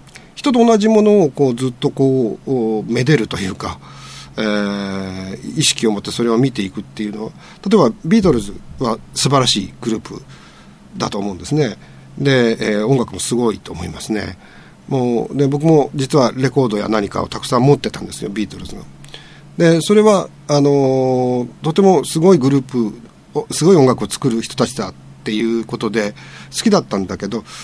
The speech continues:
でも本当に好きかっていうと、ちょっとあまりにある部分ね、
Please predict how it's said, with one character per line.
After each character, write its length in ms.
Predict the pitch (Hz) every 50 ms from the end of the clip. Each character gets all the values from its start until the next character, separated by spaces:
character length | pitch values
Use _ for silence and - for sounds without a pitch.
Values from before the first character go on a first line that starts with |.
| - - -
で 80 | - 196
も 80 | 175
本 240 | 143 220 311 339 330
当 140 | - 320 320
に 100 | 311 269
好 80 | -
き 140 | - 277 233
か 100 | - -
っ 60 | 110
て 180 | - - - 123
い 60 | 113
う 80 | 113 107
と、 200 | - 117 113 107 104 - - - - - - - - - - - - - - - - - - - - - -
ち 120 | - 262
ょ 20 |
っ 40 | 262
と 200 | - - - -
あ 60 | 147
ま 160 | 151 190 233 254
り 100 | 269 247
に 200 | 208 151 139 - -
あ 140 | 135 156 196
る 80 | 202
部 120 | 160 151 135
分 240 | 117 113 107 107
ね、 200 | 110 117 110 107